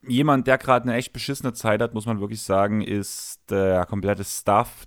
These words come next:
der Golden State Warriors. Denn da ist im Laufe der letzten Woche Dejan Milojevic mit sechsundvierzig Jahren verstorben. Der war Assistant Coach bei den Warriors,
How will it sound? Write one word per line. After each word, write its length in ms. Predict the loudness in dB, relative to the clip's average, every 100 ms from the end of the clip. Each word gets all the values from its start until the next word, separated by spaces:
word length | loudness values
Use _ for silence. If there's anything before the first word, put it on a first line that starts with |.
| -2
der 160 | 0
Golden 300 | 2 2 0
State 340 | -4 -4 -2 2
Warriors. 600 | 2 2 0 0 -4 -12 -20 -20 -20 -20 -10
Denn 180 | -2 2
da 240 | 4 4
ist 140 | 2 0
im 80 |
Laufe 240 | 0 0 2
der 80 | 0
letzten 320 | 0 -2 -2
Woche 220 | 0 0
Dejan 540 | 0 0 0 -2 -2
Milojevic 720 | -2 0 0 0 -4 -4 -6 -16 -20 -20 -16
mit 120 | -6 -2
sechsundvierzig 580 | -2 -2 -6 -8 -6
Jahren 240 | 0 2 2
verstorben. 680 | -4 -8 0 2 2 2
Der 140 | 0 2
war 120 | 2
Assistant 420 | 0 -4 -10 -8
Coach 320 | -2 -2 -2
bei 160 | 0 0
den 340 | 0 -2 -2
Warriors, 580 | 2 2 4 2 0 -2